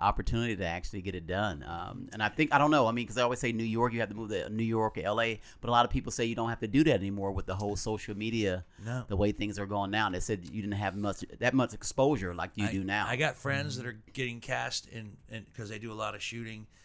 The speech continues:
Speaker 2: in Cincinnati, in Kentucky,
Speaker 1: Mm-hmm.
Speaker 2: in Pittsburgh, in Chicago, and, and they are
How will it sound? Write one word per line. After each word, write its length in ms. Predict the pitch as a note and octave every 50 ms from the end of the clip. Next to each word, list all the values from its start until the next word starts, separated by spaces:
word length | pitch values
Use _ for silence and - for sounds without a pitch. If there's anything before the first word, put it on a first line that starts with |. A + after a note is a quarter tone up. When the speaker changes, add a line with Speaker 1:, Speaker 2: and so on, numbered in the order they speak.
| - _ - -
Speaker 2:
in 120 | G#2+ F#2+
Cincinnati, 1000 | - - G#2 F2+ - A#2 B2 C#3 C#3 C3 B2 A#2 A2+ A2 A2 A2 A2+ A2 G#2 -
in 100 | F#2+ F#2
Kentucky, 720 | F2 - F2+ - - C3 B2 - - G#2+ G#2+ G#2 G2+ G2+ G#2
Speaker 1:
Mm-hmm. 180 | G#2 G2+ F#2+ F2+
Speaker 2:
in 60 | F2 -
Pittsburgh, 600 | - C3 B2 - - - G#2+ G#2 G2+ G2 F#2 - - - - - _ _ _ -
in 120 | - -
Chicago, 640 | F2+ - - - C3 A#2+ A2+ A2+ A2 A2 G#2 G#2 F#2+ -
and, 300 | G2+ G#2 G#2 G2+ G2 - -
and 280 | G2+ G2 G2 G2 G2 G2+
they 260 | A2 A#2+ B2+ B2 B2
are 320 | - - G#2+ G#2+ G2+ -